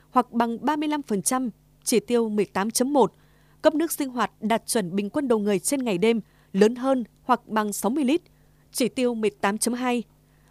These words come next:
Hiện nay, Phúc Triều đã đề nghị thành phố có cơ chế hỗ trợ người dân phù hợp. Bà Trịnh Thị Huệ, Bí thư Đảng ủy, Chủ tịch Hội đồng Nhân dân xã Phúc Triều cho biết thêm, qua khái toán với Công ty Cổ phần Nước sạch Thái Nguyên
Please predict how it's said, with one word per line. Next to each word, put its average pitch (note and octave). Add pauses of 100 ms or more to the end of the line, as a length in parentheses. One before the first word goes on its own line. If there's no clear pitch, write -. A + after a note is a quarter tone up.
(180)
Hiện C4+
nay, A#3
Phúc F4
Triều A3+
đã G3+
đề C#4+
nghị A3
thành A3
phố G3+
có -
cơ D4+
chế B3
hỗ C#4+
trợ B3
người G3+
dân C4+
phù A#3
hợp. G3 (960)
Bà G#3
Trịnh G3+
Thị A#3+
Huệ, G3+ (220)
Bí G#3+
thư C4
Đảng G#3+
ủy, F#3+ (300)
Chủ C4
tịch B3
Hội -
đồng G#3+
Nhân C4+
dân C#4
xã A#3+
Phúc F4+
Triều G3+
cho A3+
biết B3
thêm, A#3 (560)
qua A#3+
khái A#3
toán A#3
với B3
Công C#4+
ty C4+
Cổ G#3
phần G3+
Nước F4
sạch -
Thái G3+
Nguyên B3+